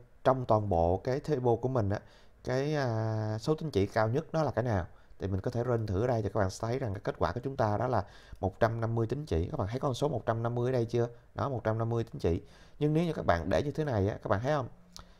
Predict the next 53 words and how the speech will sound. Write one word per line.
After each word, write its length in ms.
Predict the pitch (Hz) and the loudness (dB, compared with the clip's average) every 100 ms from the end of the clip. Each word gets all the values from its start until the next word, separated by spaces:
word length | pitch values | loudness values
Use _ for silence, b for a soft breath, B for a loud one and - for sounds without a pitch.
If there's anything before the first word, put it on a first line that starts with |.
| - | -16
Cái, 100 | - - - | -10 -10 -2
cái 80 | 156 | 4
tên 160 | 156 135 | 6 6
cột 240 | 90 82 | 2 2
nó 60 | 147 | 0
là 120 | 135 | 0
max. 260 | 90 110 147 - - - b b | 2 0 0 -6 -18 -20 b b
Rồi 240 | - 107 101 | 0 2 2
mở 220 | 92 90 | 2 2
ngoặc 220 | 147 - | 2 0
ra 260 | 120 131 123 B B | 0 0 0 B B
C 120 | - | -2
T 200 | 143 139 | 2 4
D 160 | 139 135 135 131 | 4 6 4 6
T 40 | 131 127 | 4 4
chấm 200 | 127 135 | 2 -2
số 140 | 151 156 | -4 -4
tín 180 | 165 160 | -2 0
chỉ. 300 | 95 87 - B - | 0 0 -4 B -2
Nó 120 | 170 | 0
rất 160 | 180 - | 2 2
là 100 | 127 | -2
khó 380 | 98 127 151 196 | 0 -2 0 -2
để 140 | 160 | -2
cho 60 | 156 | -4
chúng 160 | - 165 | -6 -2
ta, 260 | 143 127 131 B B - | 0 0 -6 B B -4
à, 180 | 113 | -2
tái 240 | 113 - 151 | -2 -4 -4
sử 140 | 170 | -2
dụng 280 | 151 95 92 - | 0 2 0 -2
ở 120 | 90 | -2
trong 300 | 95 131 123 | 0 0 0
những 140 | 113 101 | -2 -2
cái 80 | |
câu 180 | - 127 | 0 2
lệnh. 180 | 107 87 - | 4 0 -2
Đặc 140 | 95 95 | -4 2
biệt 200 | 98 95 | 2 2
là 80 | 101 | -2
sau, 180 | 117 117 113 | -2 -4 -6
sau 200 | - 127 | -4 -2
này 120 | 113 | 0
các 120 | 101 - | -2 -2
bạn 180 | 95 - B B - | -4 -4 B B -4
viết 200 | 160 - | -2 0
trên 220 | 139 120 | 0 0
Java, 480 | 113 123 120 120 117 | 0 0 2 2 2
các 140 | 78 | 0
bạn 160 | 95 92 | -2 -2
viết 160 | 127 - | -2 -2
trên 160 | 127 | -2
C, 160 | 117 | -2